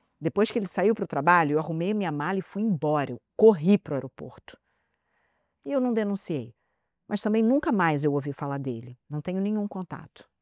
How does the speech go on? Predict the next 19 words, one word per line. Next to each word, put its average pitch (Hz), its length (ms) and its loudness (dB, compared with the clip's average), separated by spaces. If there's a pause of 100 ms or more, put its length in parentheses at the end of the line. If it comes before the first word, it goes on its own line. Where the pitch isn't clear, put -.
(160)
Nenhum. 160 340 -4 (1500)
Também 339 220 0
não 440 80 -2
tenho 415 200 -2
medo 359 220 -2
dele, 294 240 0
não. 180 340 0 (460)
Acabou, 240 280 8
acabou. 185 500 6 (1700)
Ele 269 220 4
não 240 100 2
vai 147 260 2
vir 135 160 -2
atrás 131 300 -6
de 131 60 -8
mim. 120 240 -8 (480)
Ele 196 160 -2
nunca 196 320 0
veio. 120 340 -10